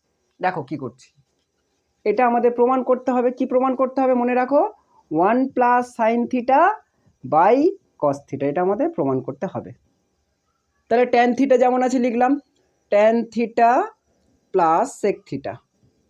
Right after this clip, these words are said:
একের জায়গায় কি করব আমরা? শুধু sec square theta minus tan square theta লিখব, কারণ আমরা এককের তিনটে সূত্র শিখেছিলাম, তার মধ্যে এটা একটা। নিচে যেমনটা আছে তেমনটা লিখব।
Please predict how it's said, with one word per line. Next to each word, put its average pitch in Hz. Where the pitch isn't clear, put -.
একের 196
জায়গায় 247
কি 247
করব 240
আমরা? 240
শুধু 240
sec 277
square 190
theta 156
minus 151
tan 147
square 160
theta 147
লিখব, 120
কারণ 214
আমরা 220
এককের 226
তিনটে 233
সূত্র 247
শিখেছিলাম, 262
তার 208
মধ্যে 202
এটা 202
একটা। 208
নিচে 214
যেমনটা 262
আছে 247
তেমনটা 160
লিখব। 123